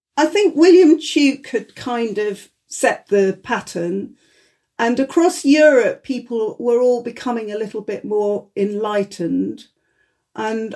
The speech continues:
I think the scientists were beginning to feel more confident, and doctors were becoming more confident that they could have agency to help. And in the Victorian times, they didn't actually have any medicine to speak of. They had a little bit of sedatives,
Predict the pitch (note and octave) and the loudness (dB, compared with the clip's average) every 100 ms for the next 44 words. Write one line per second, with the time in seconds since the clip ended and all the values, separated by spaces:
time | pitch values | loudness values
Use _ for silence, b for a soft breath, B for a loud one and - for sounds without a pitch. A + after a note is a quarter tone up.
0 | - G#3+ A#3 - C4 B3 A#3 A#3 C4+ C4+ | -4 -2 -2 -4 -6 -4 -4 -2 -2 0
1 | C4 A#3+ A3 - A3+ A#3 A#3+ A#3+ A#3 - | -2 0 -2 -2 -4 -4 -4 -4 -6 -8
2 | - B3+ A#3 A3+ A3 G#3+ - A#3+ G#3 G3+ | -8 2 2 2 -4 -6 -8 -12 -10 -6
3 | A3+ A3+ C4+ C4+ E4+ - - - G#3 - | -6 -4 -6 0 2 2 -2 -8 -6 -6
4 | F#3 G3 G3 G3 G3+ G3+ G3 G3 G3+ G3+ | -10 -10 -10 -8 -6 -4 -4 -6 -8 -6
5 | G3 G3 F#3 - G3 G#3+ G3+ - G#3+ A3 | -4 -4 -4 -6 -8 -2 -2 -2 -6 -6
6 | G#3 - G#3 G#3 F#3 E3+ - F#3+ F3 G3 | -8 -4 -4 -4 -8 -8 -8 -8 -10 -16
7 | F3+ G3 D3+ - _ _ _ _ _ _ | -10 -8 -8 -14 _ _ _ _ _ _
8 | _ _ _ - A#3 B3 B3 _ - C4 | _ _ _ -2 -2 -2 -6 _ -2 2
9 | C4 B3+ B3+ A#3+ - B3+ C4 - D4 C4+ | 2 0 -2 -6 -6 -4 -2 0 2 2
10 | A#3 A#3+ G#3+ C4 B3 D4 C#4 C4+ - C4+ | 0 -4 -2 -2 -2 0 0 0 -4 -8
11 | - - F#3 - A#3 G3 F#3 - _ _ | -8 -12 -12 -6 -4 -2 -4 -10 _ _
12 | _ _ - A3 G#3+ G3+ G#3 G3 F#3+ - | _ _ -10 -6 -4 -4 -4 -4 -4 -2
13 | F3 F3+ E3 G3 - G#3 G3 F#3+ F#3+ E3 | -4 -4 -8 -14 -6 0 -2 -2 -6 -4
14 | F3 - G#3 A3+ A#3 B3 C4 B3 - G3+ | -4 -6 -6 -4 0 0 0 -2 -4 -6
15 | - - A#3+ A3 - G#3 G3+ G3+ | -10 -4 -2 -2 -6 -4 -4 -8